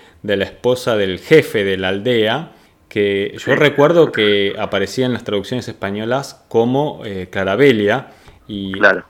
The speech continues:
Speaker 1: acá vos le cambiaste el nombre a Buena Mina. ¿Cuál es el motivo del cambio del nombre en la
Speaker 2: El,
Speaker 1: traducción?
Speaker 2: los cambios de nombres es, forman parte de lo que te contaba de las reglas rigurosas que el propio Goscinny se imponía a sí mismo.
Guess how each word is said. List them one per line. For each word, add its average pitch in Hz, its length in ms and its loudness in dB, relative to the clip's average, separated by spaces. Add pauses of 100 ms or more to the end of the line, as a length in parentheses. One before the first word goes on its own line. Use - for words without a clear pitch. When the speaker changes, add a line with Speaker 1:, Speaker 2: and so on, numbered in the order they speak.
Speaker 1:
acá 107 240 -4
vos 135 160 0
le 131 100 0
cambiaste 113 440 0
el 127 80 0
nombre 131 400 2
a 104 60 4
Buena 107 300 0
Mina. 120 320 0
¿Cuál 165 140 4
es - 140 -4
el 123 60 0
motivo 107 440 -2
del 92 220 -4
cambio 98 340 -4
del 92 220 -6
nombre 95 500 -6
en 104 140 -8
la 95 60 -2
Speaker 2:
El, 123 80 0
Speaker 1:
traducción? 95 160 0
Speaker 2:
los 139 120 2
cambios 208 260 4
de 175 60 4
nombres 185 320 0 (240)
es, 131 160 -4 (160)
forman 139 220 -6
parte 147 160 -8
de 139 80 -4
lo 113 80 -6
que 104 40 -16
te 104 120 -8
contaba 123 300 -2
de 120 40 -2
las 110 140 -4
reglas 123 320 -4
rigurosas 113 560 -8 (120)
que 98 260 -12 (280)
el 104 140 -16
propio 107 320 -8
Goscinny 107 320 -10
se 104 60 -12
imponía 107 280 -6
a - 80 -10
sí 107 60 -14
mismo. 123 420 -10